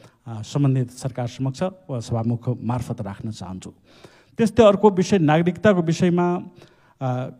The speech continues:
सिएमपी मार्फत पनि अवगत गराइएको थियो कि छ महिनाभित्रमा जन्मसिद्ध न-, नागरिकका सन्तानहरूलाई नागरिकता प्रदान गरिने, आ, छ भनेर प्रतिबद्धता जाहेर गरिएको छ। एक महिना जति बित्यो होला, बित्यो नै।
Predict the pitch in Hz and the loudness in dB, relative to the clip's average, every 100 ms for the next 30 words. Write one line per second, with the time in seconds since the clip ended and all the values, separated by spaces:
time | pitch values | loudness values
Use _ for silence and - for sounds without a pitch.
0 | _ - - - 190 185 196 170 170 151 | _ -20 -12 0 2 4 4 4 2 2
1 | 208 - 180 165 151 170 143 151 160 160 | 0 0 0 0 2 0 2 2 4 2
2 | 165 170 170 - 175 170 156 151 127 131 | 0 0 0 0 0 2 2 0 -2 0
3 | 151 151 143 143 147 - 170 139 117 - | 0 2 2 2 2 0 0 0 -2 -6
4 | _ _ - 120 120 113 120 120 131 151 | _ _ -10 -6 -4 -4 -2 0 2 2
5 | 160 147 - 143 139 139 123 131 131 127 | 0 -2 -2 -2 0 -2 -2 -2 -2 -4
6 | 117 139 135 127 123 131 123 123 131 147 | -4 -6 -4 -4 -4 -4 -4 -2 0 2
7 | 156 165 - - _ _ - 113 113 117 | 2 0 -6 -20 _ _ -14 -12 -10 -4
8 | - 170 139 139 139 131 - 123 123 117 | 2 2 2 0 -2 -2 0 -2 -2 -6
9 | 110 117 131 113 107 104 - 90 - _ | -2 -2 -2 -2 -6 -8 -10 -16 -16 _
10 | - _ _ _ _ - 196 190 175 170 | -20 _ _ _ _ 0 2 4 4 4
11 | 156 147 165 117 151 156 165 147 143 147 | 2 0 -4 -2 -2 2 4 4 2 -2
12 | - 170 _ - - - 170 185 - _ | -8 -16 _ -4 -4 0 -2 -2 -12 _
13 | _ 131 131 | _ -4 -2